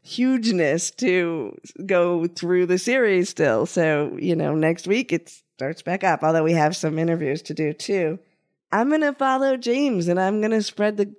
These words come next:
good word whenever I can. I'm going to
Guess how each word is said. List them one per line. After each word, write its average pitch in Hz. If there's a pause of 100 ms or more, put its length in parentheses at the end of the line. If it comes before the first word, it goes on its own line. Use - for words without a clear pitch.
good 208
word 180
whenever 180
I 180
can. 180
I'm 160
going 180 (100)
to 175